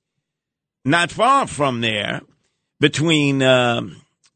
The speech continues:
Union Square Park, Fourteenth Street, and Washington Square Park, if you walk on Astor Place, take the number six train to Astor Place, you come up, you see that revolving cube, and across the street is Cooper Union.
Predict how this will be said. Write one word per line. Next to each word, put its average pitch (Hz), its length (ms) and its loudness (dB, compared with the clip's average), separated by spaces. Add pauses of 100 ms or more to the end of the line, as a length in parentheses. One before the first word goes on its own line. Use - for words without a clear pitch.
(480)
Union 156 340 2
Square 143 340 2
Park, 151 580 0
Fourteenth 131 500 -4
Street, 139 380 0
and 117 160 0
Washington 120 500 0
Square 101 360 -4
Park, 92 380 -6 (760)
if 117 220 -2
you 139 400 0
walk 165 420 4
on 135 240 0
Astor 143 480 -2
Place, 107 340 -6
take 131 160 -2
the 127 120 -6
number 120 180 -4
six 117 300 -6
train 123 220 -4
to 110 60 -4
Astor 117 440 -4
Place, 104 320 -6
you 117 80 -10
come 127 200 -4
up, 120 160 -2
you 107 80 -8
see 120 200 -6
that 117 180 -2
revolving 110 540 -2
cube, 117 400 0
and 101 100 -4
across 131 400 0
the 85 80 -6
street 101 400 -2
is - 100 -6
Cooper 95 300 -4
Union. 120 400 0